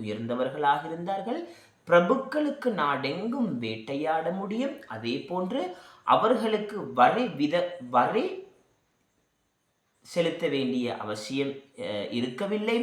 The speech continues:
அதே போன்று, விவசாயிகளுடைய உரிமைகள் மறுக்கப்பட்டமை போன்ற காரணிகளை சமூக காரணிகளுக்குள் உங்கள் உள்ளடக்கலாம். எனவேதான், அன்பார்ந்த மாணவர்களே, மிகவுமே கவனமாக பிரான்சிய புரட்சிக்கான அரசியல்,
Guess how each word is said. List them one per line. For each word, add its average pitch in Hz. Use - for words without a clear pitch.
அதே 175
போன்று, 214
விவசாயிகளுடைய 175
உரிமைகள் 165
மறுக்கப்பட்டமை 185
போன்ற 127
காரணிகளை 110
சமூக 233
காரணிகளுக்குள் 120
உங்கள் 113
உள்ளடக்கலாம். 101
எனவேதான், 131
அன்பார்ந்த 113
மாணவர்களே, 107
மிகவுமே 202
கவனமாக 123
பிரான்சிய 196
புரட்சிக்கான 151
அரசியல், 156